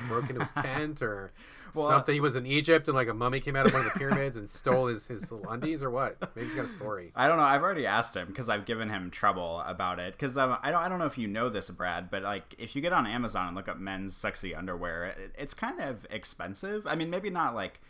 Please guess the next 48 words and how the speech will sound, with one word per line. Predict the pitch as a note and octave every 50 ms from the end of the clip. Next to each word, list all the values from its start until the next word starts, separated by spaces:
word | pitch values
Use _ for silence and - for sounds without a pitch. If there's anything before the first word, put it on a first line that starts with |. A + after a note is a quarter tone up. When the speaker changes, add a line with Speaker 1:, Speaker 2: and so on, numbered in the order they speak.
| - - - -
Speaker 1:
crazy | - - G#2+ A2 A#2 C3 C#3+
expensive, | C#3+ C#3 D3 - E3 D#3+ F#3 F3+ F3+ F3 E3+
but | F#3+ D3 A2 G#2+ - F#3+ F3+ - - -
Speaker 2:
<laughs> | - D#3+ D3+
Speaker 1:
so, | - - G3
I | F#3 E3 D#3 F3+
mean | F3 F#3
Speaker 2:
I've, | G3+ G3 D#3
I | F3+ G#3
have | A3 G3+ F#3
looked | G3 G#3 - -
up | G#3 F#3+ -
many | D3 C#3+ D3 D3+ D#3+ E3
things | - F#3 F#3 F#3 D3+
on | F3+ F3
Amazon, | F3+ F3+ F#3 E3+ F3+ F#3+ F#3 F#3 F#3+
but | F3+ F3 D#3+
I | D#3
have | D#3 D3 C#3 C3+
not | C#3+ C#3+ C#3
looked | C#3+ C#3+ C#3
up | C#3+ C3+ B2+
sexy | - - C#3+ C3 - D#3 B2+
men's | A#2+ B2+ A#2+ A2+
underwear. | A2+ A2 G#2+ G#2+ F#2+ G2 F#2+
I'll | A2 G#2
just | G#2 G#2+ G#2
put | A2 - -
that | B2 A#2+
up | A#2 A2+ G#2+
front | C3 B2 A2+
right | A2 A2 A2
now. | G#2+ G#2 G2 F#2 E3
Speaker 1:
Well, | F3+ F#3 F#3
I | F3 F#3+ G3+
mean, | G#3 G3+ G3 G3+
you | A3+
can | A3 - C4 A#3 F#3+
get, | - G3+ A3 A#3 F#3+
like, | F3 E3 D3 C#3 C3 A#2+ - - - - -
I | F3+
mean, | F3+ G3 G3+ G3
they're | F3+ F3+ F3
small | - - G3 A#3 A#3+ G#3 D3+ C3+ B2+ B2 B2+
usually | C3+ D#3 F3 D3+ C#3+ B2+ A#2+ A#2
'cause, | A#2 - C3+ A#2+ G#2+ G2 A2
you | A#2 A#2+
know, | A#2 G#2+ G2 G2+ G2+